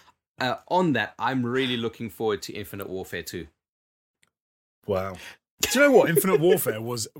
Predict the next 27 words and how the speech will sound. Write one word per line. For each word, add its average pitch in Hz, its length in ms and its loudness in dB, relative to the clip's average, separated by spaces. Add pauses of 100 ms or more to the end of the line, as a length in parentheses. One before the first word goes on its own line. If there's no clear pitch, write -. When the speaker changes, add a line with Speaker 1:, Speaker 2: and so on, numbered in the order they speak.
(120)
Speaker 3:
that 208 120 2
was 127 120 -2
a 101 40 -8
damn 135 240 -4
good 127 120 -6
time. 113 320 -4
I 135 120 -8
enjoyed 123 240 -6
that 110 100 -6
Speaker 2:
Yeah, 127 120 0
Speaker 3:
game. 117 160 -8
Speaker 2:
Infinite 127 260 -8
Warfare 110 260 -10
was 113 160 -12
a - 40 -18
good 80 180 -18
time. 82 220 -14 (580)
Um, 90 80 -10 (140)
Speaker 1:
Mm-hmm. 92 80 -8 (1300)
Well, 101 80 -6
Speaker 2:
interesting. 104 260 -8
Speaker 1:
there 90 40 -4
you 101 140 -10
go. 117 60 -12 (140)
Speaker 2:
Interesting. 98 320 -14 (260)
I'll, 117 160 -8
yeah, 117 200 -10